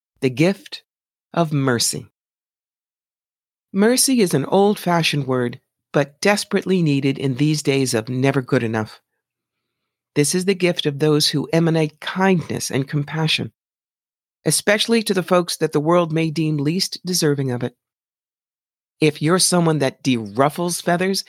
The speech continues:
by merely walking into a room, this might just be your special gift. If it's directed at one person, it can be helping them find forgiveness, either for themselves or someone else. It can be giving comfort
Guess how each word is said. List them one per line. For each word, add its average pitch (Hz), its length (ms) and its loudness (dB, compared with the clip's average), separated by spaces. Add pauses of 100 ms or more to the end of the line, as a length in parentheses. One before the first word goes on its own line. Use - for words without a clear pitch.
(180)
by 127 140 0
merely 135 420 2
walking 151 420 0
into 156 240 -4
a 135 60 -2
room, 151 320 0 (760)
this 170 240 0
might 127 260 -2
just - 460 -2
be 165 80 2
your 131 280 2
special 117 440 -2
gift. 101 400 -6 (1500)
If 196 140 2
it's 190 160 0
directed 220 440 2
at 190 120 0
one 185 300 2
person, 117 440 -4 (440)
it 156 100 2
can 151 180 0
be 147 140 2
helping 151 320 0
them 143 180 2
find 143 320 0
forgiveness, 160 640 -2 (640)
either 147 220 2
for 135 160 0
themselves 151 680 0
or 156 60 -4
someone 160 360 2
else. - 340 -4 (880)
It 202 160 0
can 208 160 0
be 196 160 0
giving 180 320 2
comfort - 600 -2